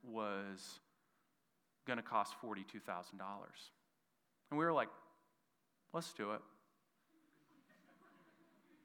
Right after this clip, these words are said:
Do you know why we said, "Let's do it"? We believe this verse. We're just like,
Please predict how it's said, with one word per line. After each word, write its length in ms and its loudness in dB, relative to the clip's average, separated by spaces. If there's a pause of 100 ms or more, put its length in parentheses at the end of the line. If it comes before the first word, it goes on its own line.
(180)
Do 60 8
you 60 8
know 100 12
why 200 12
we 100 2
said, 200 0
"Let's 220 -2
do 120 -2
it"? 100 -4 (1040)
We 100 -4
believe 280 2
this 180 0
verse. 380 0 (2250)
We're 120 4
just 120 -2
like, 120 4